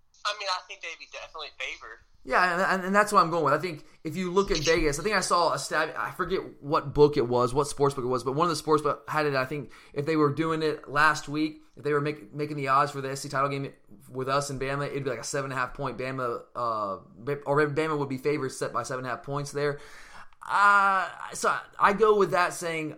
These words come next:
Speaker 2: I think that they would probably be the team that would be the odds-on favorite to win, clearly, 'cause most sportsbooks out there would give them the edge right now. But we would clearly have a shot to win that game. I'm not chalking that up to Bama at all. But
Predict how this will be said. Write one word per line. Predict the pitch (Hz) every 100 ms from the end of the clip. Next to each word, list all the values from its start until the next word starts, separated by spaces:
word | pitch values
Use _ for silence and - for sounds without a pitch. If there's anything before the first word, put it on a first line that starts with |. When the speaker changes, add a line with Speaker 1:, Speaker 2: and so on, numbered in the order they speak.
| -
Speaker 2:
I | 160
think | 151 165 147
that | 147
they | 156
would | 151
probably | 151 151 151 143
be | 139 135 131 - _ -
the |
team | 139 160 147
that | 139
would |
be | 139
the | 143
odds-on | 135 151 147 131
favorite | 127 127 123
to |
win, | 127 120
clearly, | - 175 143
'cause | 131 131
most | 151 160 170 151 -
sportsbooks | - - 156 147 135
out | 135
there | 135
would | 123 120 110
give | 151 135
them | 135
the | 131 123
edge | 120 107
right | 107 131 127
now. | 120 117 95 - - -
But | 190
we | 226
would | 151
clearly | - 208 175 151
have | 131
a | 120
shot | 139 123
to |
win | 127
that | 117
game. | 123
I'm | 139
not | 143 -
chalking | 135 131
that | 127
up | 120
to | 123
Bama | 120 120 117 -
at | 113
all. | - 131 117 92 - - -
But | 117 147 143 -